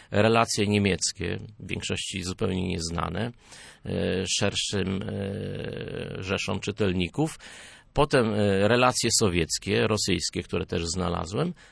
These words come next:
i też polskie, w dużej mierze również nieznane. Tak więc chcę w jednym tomie zebrać trzy wizje tego, co działo się w tym mieście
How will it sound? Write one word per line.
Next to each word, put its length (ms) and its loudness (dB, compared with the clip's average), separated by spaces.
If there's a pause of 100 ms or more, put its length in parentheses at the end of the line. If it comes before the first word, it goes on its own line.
(300)
i 60 -4
też 180 0
polskie, 500 2 (500)
w 40 -10
dużej 300 2
mierze 260 4
również 460 2
nieznane. 540 0
Tak 180 -6
więc 160 -4
chcę 260 -2
w 60 -6
jednym 440 -2 (140)
tomie 360 2
zebrać 560 0 (280)
trzy 420 4
wizje 460 0
tego, 260 0
co 180 -2
działo 300 0
się 140 -4
w 40 -8
tym 240 -4
mieście 440 -2